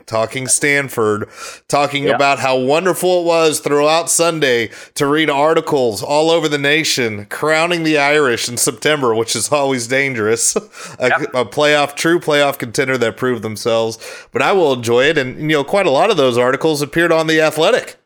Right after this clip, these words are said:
Speaker 1: There's, there's
Speaker 2: Yeah.
Speaker 1: multiple on The Athletic.
Speaker 2: All of a sudden, they can't be denied. Weird.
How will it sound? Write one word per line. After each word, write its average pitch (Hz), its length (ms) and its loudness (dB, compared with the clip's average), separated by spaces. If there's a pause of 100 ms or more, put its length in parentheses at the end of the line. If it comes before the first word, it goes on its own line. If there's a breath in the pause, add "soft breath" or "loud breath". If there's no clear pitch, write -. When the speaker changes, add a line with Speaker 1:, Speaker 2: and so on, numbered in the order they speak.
Speaker 1:
There's, 135 300 -2
there's 147 240 -2
Speaker 2:
Yeah. 139 100 2
Speaker 1:
multiple 175 600 -2
on 143 180 -2
The 131 140 2
Athletic. 117 460 0
Speaker 2:
All 107 60 -2
of 110 60 -6
a - 40 -18
sudden, 151 320 0
they 147 100 0
can't 156 260 -2
be 156 140 0
denied. 147 440 0
Weird. 107 440 0